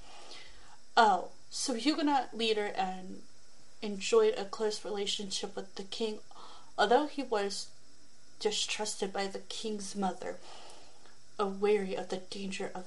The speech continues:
the reprisal from the Protestants. The king and his court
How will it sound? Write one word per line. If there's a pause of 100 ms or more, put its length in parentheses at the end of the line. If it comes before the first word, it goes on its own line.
the (1800)
reprisal
from
the
Protestants.
The
king
and
his
court